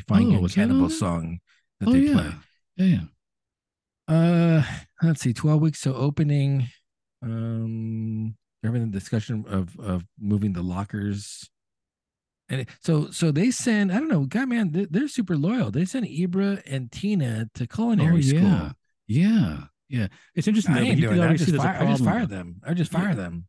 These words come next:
Speaker 2: Yeah, but, you know, it's, I mean, they, they're kind of invested now. You know, they're
Speaker 1: Yeah.
Speaker 2: part of the crew.
Speaker 1: Fire
Speaker 2: You know,
Speaker 1: them.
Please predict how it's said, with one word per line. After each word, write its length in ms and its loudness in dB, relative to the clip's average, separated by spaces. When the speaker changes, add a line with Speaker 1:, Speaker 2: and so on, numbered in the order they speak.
Speaker 2:
Yeah, 460 0
but, 300 0
you 220 2
know, 400 -4
it's, 340 -10
I 80 -2
mean, 280 2
they, 100 0
they're 140 -2
kind 180 0
of 60 4
invested 560 0
now. 380 -8
You 140 0
know, 140 0
they're 120 2
Speaker 1:
Yeah. 100 -4
Speaker 2:
part 160 0
of 60 0
the 100 -2
crew. 460 -2
Speaker 1:
Fire 240 -6
Speaker 2:
You 40 -2
know, 80 -6
Speaker 1:
them. 140 -8